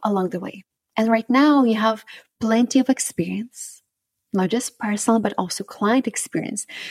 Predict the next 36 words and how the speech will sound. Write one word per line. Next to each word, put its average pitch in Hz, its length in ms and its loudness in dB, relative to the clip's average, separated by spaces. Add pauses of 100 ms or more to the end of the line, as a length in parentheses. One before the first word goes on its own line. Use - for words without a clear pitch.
(160)
to 254 120 4
know 262 480 6 (400)
what 240 560 4
are 226 220 6
the 220 140 0
main 208 200 4
things 269 480 6 (100)
that 208 300 0
your 202 80 -4
clients 208 500 4
need 196 200 4
support - 440 -2
with. - 140 -4 (760)
So - 160 -4
you 220 60 2
want 262 180 6
to 311 60 6
be 247 140 4
reflecting 208 600 -2 (120)
on 190 260 6
any 202 160 0
patterns 240 460 0
that 202 200 -2
you 208 60 -6
see 202 340 -2
with 233 200 -2
your 202 80 -4
private 220 320 0
clients. 208 600 -2 (500)
You 220 80 2
want 233 140 4
to 240 60 6
be 214 120 4
refining 214 580 2
your 202 180 2
methodology 208 880 2